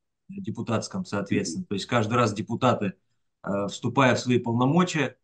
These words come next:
Speaker 1: принимают, э, положение о молодежном парламенте. Оно, э, менялось всего лишь несколько раз. Это подтверждает то, что наш молодежный парламент, он, ну, соответствует всем, э,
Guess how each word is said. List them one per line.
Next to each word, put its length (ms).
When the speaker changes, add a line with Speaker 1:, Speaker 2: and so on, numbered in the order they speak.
Speaker 1:
принимают, 800
э, 160
положение 640
о 100
молодежном 560
парламенте. 680
Оно, 460
э, 40
менялось 720
всего 260
лишь 220
несколько 500
раз. 280
Это 180
подтверждает 640
то, 100
что 380
наш 240
молодежный 520
парламент, 580
он, 240
ну, 120
соответствует 760
всем, 360
э, 60